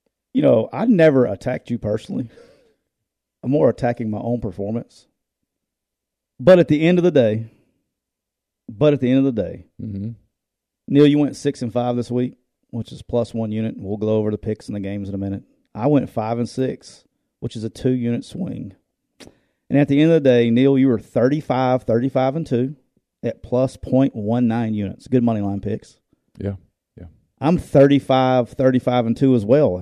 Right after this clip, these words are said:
Speaker 1: which is kinda crazy to see him this far in the season. We're tied.
Speaker 2: Seventy-two games, yeah.
Speaker 1: And I'm plus one point oh three units, which gives you, Neil, tip of the cap for the first time all year,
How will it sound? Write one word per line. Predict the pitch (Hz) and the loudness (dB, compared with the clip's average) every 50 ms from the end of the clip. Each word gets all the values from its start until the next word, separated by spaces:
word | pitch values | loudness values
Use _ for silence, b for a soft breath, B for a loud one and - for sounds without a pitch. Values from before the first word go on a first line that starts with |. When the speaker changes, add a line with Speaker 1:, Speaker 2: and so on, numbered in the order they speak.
| 92 - - | -10 -12 -10
Speaker 1:
which | 120 113 - | -10 -10 -10
is | 101 - | -10 -10
kinda | 123 110 101 - | -8 -10 -8 -8
crazy | - 104 101 101 95 87 95 90 | -6 -6 -6 -6 -8 -12 -14 -18
to | 95 - | -18 -20
see | - - 110 101 | -14 -12 -10 -10
him | 95 92 | -10 -8
this | 104 104 - | -10 -10 -8
far | - 110 98 95 | -6 -6 -6 -6
in | 92 | -6
the | 90 85 | -10 -14
season. | - - - - 110 98 95 98 | -18 -16 -10 -10 -8 -8 -8 -10
We're | 92 90 | -10 -10
tied. | - 107 104 101 101 | -10 -8 -6 -4 -4
Speaker 2:
Seventy-two | 107 110 113 101 92 - - - 104 98 | -2 -2 -2 -4 -4 -6 -8 -8 -8 -8
games, | 92 95 107 107 95 - 95 | -8 -8 -8 -10 -10 -12 -12
yeah. | 98 95 92 _ _ _ _ _ _ _ _ _ _ _ _ _ _ _ _ _ _ _ _ _ _ _ - | -14 -14 -16 _ _ _ _ _ _ _ _ _ _ _ _ _ _ _ _ _ _ _ _ _ _ _ -8
Speaker 1:
And | 107 | -6
I'm | 110 110 - | -6 -6 -6
plus | - - 123 117 107 - - - | -4 -2 -2 -2 -2 -6 -12 -16
one | - - 104 110 113 120 127 131 135 127 | -10 -6 -2 0 0 0 0 0 -2 -4
point | - - 120 120 123 - - | -2 0 0 0 0 -2 -6
oh | - 110 110 113 | -4 -2 -2 -2
three | - - - 113 107 | -4 -6 -6 -6 -6
units, | 104 101 101 98 98 - - 127 | -4 -6 -6 -6 -8 -8 -6 -4
which | 147 135 - | -4 -4 -2
gives | 123 156 202 226 190 143 | 2 6 6 6 6 4
you, | 190 214 202 170 151 135 | 4 6 6 6 6 6
Neil, | 135 135 135 131 135 135 131 131 120 - - _ _ _ _ _ | 6 6 6 6 6 6 4 4 2 -2 -12 _ _ _ _ _
tip | - 160 156 - | -2 -2 -2 -2
of | |
the | - 135 | -6 -4
cap | - 147 139 143 143 - - - | -2 0 2 2 0 -2 -4 -10
for | 131 | -10
the | 117 - | -10 -6
first | - - 151 160 147 - | 0 4 4 4 4 4
time | - 156 151 151 143 | 2 2 2 2 2
all | - 120 127 143 147 | 2 4 4 4 4
year, | 143 151 156 143 110 95 92 87 | 4 4 2 2 2 0 -2 -6